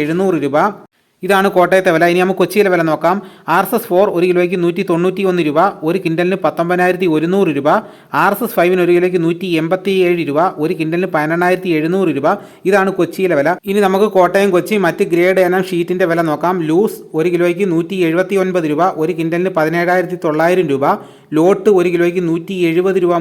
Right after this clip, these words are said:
മുതൽ നൂറ്റി എഴുപത്തിയഞ്ച് രൂപ വരെയും, ഒരു കിൻഡലിന് പതിനേഴായിരം രൂപ മുതൽ പതിനേഴായിരത്തി അഞ്ഞൂറ് രൂപ വരെയും. ഇനി നമുക്ക് ഇന്നത്തെ കേരളത്തിലെ റബ്ബറിൻ്റെ വ്യാപാരി വില നോക്കാം. വ്യാപാരി വില കോട്ടയം ആർ എസ് എസ് ഫോർ ഒരു കിലോയ്ക്ക് നൂറ്റി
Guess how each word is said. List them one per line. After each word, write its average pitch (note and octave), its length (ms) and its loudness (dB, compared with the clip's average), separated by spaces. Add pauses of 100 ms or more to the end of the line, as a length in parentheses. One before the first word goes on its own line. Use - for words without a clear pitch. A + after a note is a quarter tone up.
മുതൽ D#3+ 180 0 (200)
നൂറ്റി E3+ 220 -6 (120)
എഴുപത്തിയഞ്ച് F3+ 720 -4
രൂപ D#3+ 160 0
വരെയും, F3 220 -2 (340)
ഒരു F#3 100 4 (120)
കിൻഡലിന് E3+ 380 0 (100)
പതിനേഴായിരം F3 680 0
രൂപ D#3 100 0 (120)
മുതൽ E3+ 140 -4 (100)
പതിനേഴായിരത്തി F3 680 0 (160)
അഞ്ഞൂറ് F3+ 440 0
രൂപ D3 160 -2
വരെയും. E3 240 -2 (500)
ഇനി G#3+ 160 2
നമുക്ക് F#3 260 0
ഇന്നത്തെ F#3 300 0
കേരളത്തിലെ E3+ 480 0 (140)
റബ്ബറിൻ്റെ E3 400 -2
വ്യാപാരി D#3 440 0
വില F#3 180 2
നോക്കാം. D#3 300 -2 (180)
വ്യാപാരി D#3 420 0
വില D#3 120 -2 (100)
കോട്ടയം D3+ 440 -2 (480)
ആർ D#3+ 120 0
എസ് E3 140 -8
എസ് - 180 -10
ഫോർ E3+ 220 2 (260)
ഒരു E3 160 -2
കിലോയ്ക്ക് D#3+ 400 -2 (240)
നൂറ്റി F3 360 -4